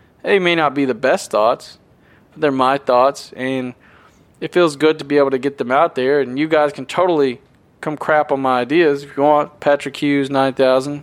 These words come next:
on Facebook. Come look me up. That's my page, Patrick Hughes nine thousand. So, yeah, if you disagree with anything I say,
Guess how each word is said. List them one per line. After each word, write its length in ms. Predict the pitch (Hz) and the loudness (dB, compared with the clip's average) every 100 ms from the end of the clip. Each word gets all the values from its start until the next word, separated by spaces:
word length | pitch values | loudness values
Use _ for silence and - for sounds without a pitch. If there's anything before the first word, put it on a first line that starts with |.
| - - | -14 -12
on 160 | 131 | -6
Facebook. 460 | - 156 151 139 139 | 0 0 2 -2 0
Come 180 | 156 151 | -2 0
look 140 | 151 | -2
me 120 | 156 | 0
up. 160 | 165 151 | 0 0
That's 200 | 113 - | -4 -6
my 100 | 131 | -6
page, 420 | 147 147 143 - | 0 0 -2 -4
Patrick 320 | 143 135 135 135 | -2 -2 -2 -8
Hughes 180 | 135 | -8
nine 220 | 135 131 123 | -6 -6 -2
thousand. 380 | 131 131 127 - - - - - _ | -2 -2 -6 -20 -20 -20 -20 -20 _
So, 380 | - 180 190 190 - | -2 2 2 0 0
yeah, 220 | 247 214 | 2 2
if 100 | 160 | 0
you 80 | 190 | 0
disagree 360 | 208 185 214 | 0 2 2
with 100 | 208 | 4
anything 260 | 202 208 202 | 2 2 0
I 40 | |
say, 460 | 175 208 233 175 | 2 2 4 2